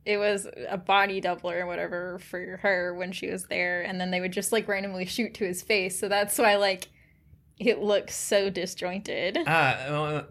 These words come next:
Speaker 2: the same thing happens with the Shit Sisters, too.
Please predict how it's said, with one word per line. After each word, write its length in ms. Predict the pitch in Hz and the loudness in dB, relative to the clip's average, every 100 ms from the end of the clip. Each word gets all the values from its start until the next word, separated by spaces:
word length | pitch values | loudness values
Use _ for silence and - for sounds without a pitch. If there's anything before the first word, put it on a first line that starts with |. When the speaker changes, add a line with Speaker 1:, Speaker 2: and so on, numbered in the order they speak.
| - | -4
Speaker 2:
the 140 | 147 | 0
same 240 | 151 180 156 | 4 4 4
thing 240 | 147 147 | 2 4
happens 320 | 117 113 117 | 2 0 -4
with 100 | 117 | -8
the 80 | 110 | -8
Shit 220 | - 139 | -6 -6
Sisters, 500 | - 110 - 95 - - | -6 -8 -10 -10 -10 -6
too. 200 | 120 | -8